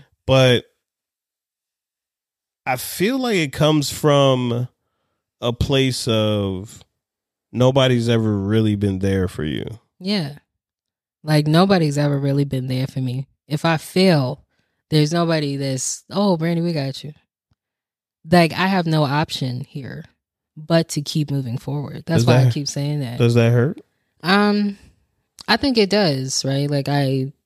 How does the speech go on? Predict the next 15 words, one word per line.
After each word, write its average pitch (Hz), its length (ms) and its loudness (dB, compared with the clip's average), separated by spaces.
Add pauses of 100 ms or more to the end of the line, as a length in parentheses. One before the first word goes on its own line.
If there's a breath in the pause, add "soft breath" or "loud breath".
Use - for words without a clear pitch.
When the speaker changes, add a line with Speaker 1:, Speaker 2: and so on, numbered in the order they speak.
(120)
Speaker 2:
I 147 80 -6
think 147 160 0
that's 139 200 0
why 139 280 2
I 135 180 0
do 147 180 0
want, 131 520 -4 (220)
like, 131 360 -4
uh, 110 320 -6 (260)
a 135 100 0
relationship 135 640 2
that 123 120 -4
keeps 135 280 -2
me 120 100 -4
grounded. 123 720 -8